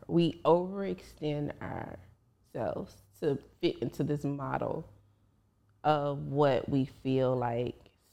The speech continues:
service is. Maybe service and love is interchangeable,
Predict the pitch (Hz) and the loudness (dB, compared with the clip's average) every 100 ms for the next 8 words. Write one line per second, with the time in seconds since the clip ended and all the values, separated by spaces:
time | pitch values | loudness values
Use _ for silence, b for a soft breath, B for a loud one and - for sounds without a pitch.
0 | - 127 120 - - - - _ - - | -2 2 2 0 -6 -8 -16 _ -12 -8
1 | - - - _ _ _ - - _ - | -8 -8 -12 _ _ _ -20 -20 _ -8
2 | 135 135 147 139 143 135 135 120 127 127 | -4 -4 2 4 4 4 0 0 2 2
3 | 117 113 156 - _ _ _ _ _ _ | 2 0 -2 -8 _ _ _ _ _ _
4 | _ 151 139 - - 131 131 117 113 98 | _ 0 0 0 -2 -2 0 -2 -2 0
5 | 90 | -2